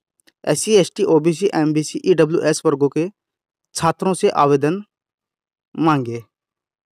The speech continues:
यहाँ पे सिर्फ आप छात्र नहीं समझे, यहाँ छात्र छात्राएं दोनों की ही बातें हो रही हैं। आगे देखते हैं खबर को। सामाजिक न्याय एवं अधिकारिता विभाग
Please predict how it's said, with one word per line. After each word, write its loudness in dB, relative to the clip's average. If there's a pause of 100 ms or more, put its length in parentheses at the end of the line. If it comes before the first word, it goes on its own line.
(140)
यहाँ 0 (300)
पे 4
सिर्फ 2
आप 0
छात्र -2
नहीं 0
समझे, -4
यहाँ -4
छात्र -6
छात्राएं -6 (560)
दोनों 2
की -2
ही -2
बातें -4 (260)
हो 4
रही 0
हैं। -14 (2500)
आगे 2
देखते 0
हैं 0
खबर 0
को। 4
सामाजिक 0
न्याय 2
एवं 0
अधिकारिता 2
विभाग 4